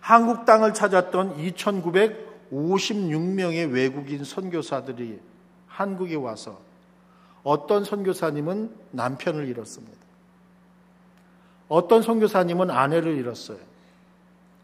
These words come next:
어떤 선교사님은 한국 땅에서 낳은 자녀 세 명을 모두 한국 땅에 묻었습니다.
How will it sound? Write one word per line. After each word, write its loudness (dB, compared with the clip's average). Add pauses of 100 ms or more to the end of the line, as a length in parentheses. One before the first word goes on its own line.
(680)
어떤 10
선교사님은 4 (220)
한국 2
땅에서 2
낳은 0
자녀 0
세 -2
명을 0
모두 4
한국 -4
땅에 0
묻었습니다. -14